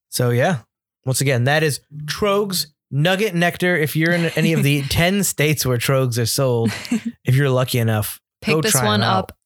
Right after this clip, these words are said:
Speaker 2: as soon as possible. It's a limited release for January,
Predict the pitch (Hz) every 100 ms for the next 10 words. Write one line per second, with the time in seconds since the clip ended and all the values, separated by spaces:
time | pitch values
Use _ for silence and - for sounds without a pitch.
0 | - 180 - - 214 214 208 202 - 196
1 | 190 190 185 185 180 - 175 170 170 175
2 | 180 180 180 180 180 175 175 - - 170
3 | 165 170 165 170 170 170 170 175 175